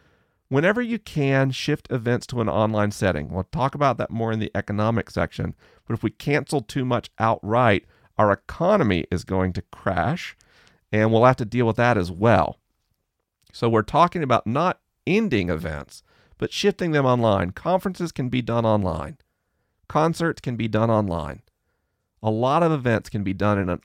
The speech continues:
online format where we still share value and we still exchange ticket prices.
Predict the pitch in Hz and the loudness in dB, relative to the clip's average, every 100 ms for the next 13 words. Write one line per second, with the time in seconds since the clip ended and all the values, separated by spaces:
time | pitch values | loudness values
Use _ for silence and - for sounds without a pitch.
0 | - 110 131 139 131 131 - 110 110 104 | -2 2 2 0 0 -2 -2 0 2 4
1 | 104 98 _ _ _ _ - 98 90 85 | 2 0 _ _ _ _ -2 0 0 -4
2 | - - 135 147 147 143 _ _ - - | -6 0 2 4 4 0 _ _ -10 0
3 | 131 143 135 131 127 123 123 123 98 90 | 2 4 4 2 2 2 0 0 0 -2
4 | - 127 110 - 123 123 123 - 117 - | -2 -2 -2 -4 -2 -2 -4 -6 -6 -6
5 | - 92 92 92 90 - | -2 -2 -2 -4 -6 -8